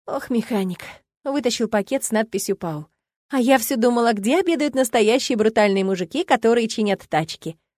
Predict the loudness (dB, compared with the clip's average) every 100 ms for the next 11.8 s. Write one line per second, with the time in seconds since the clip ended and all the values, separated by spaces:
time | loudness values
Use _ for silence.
0 | _ _ -4 -4 -2 -4 -4 -4 -6 -8
1 | -12 -16 -16 -20 -20 _ _ _ _ -2
2 | 4 4 4 -2 0 0 2 0 2 0
3 | 0 -2 0 0 0 -2 0 0 0 0
4 | 0 0 0 -2 0 -4 -4 -6 -4 -4
5 | 0 0 0 0 4 4 4 2 2 -2
6 | 0 -4 -2 0 0 2 0 2 0 -2
7 | -6 -8 -10 -12 -12 -16 -18 _ _ _
8 | _ _ 4 4 4 2 2 4 4 4
9 | 0 0 -6 _ -2 0 2 2 2 4
10 | 2 0 0 0 0 2 0 0 -2 -4
11 | -4 -4 -6 -4 -8 -6 -10 -12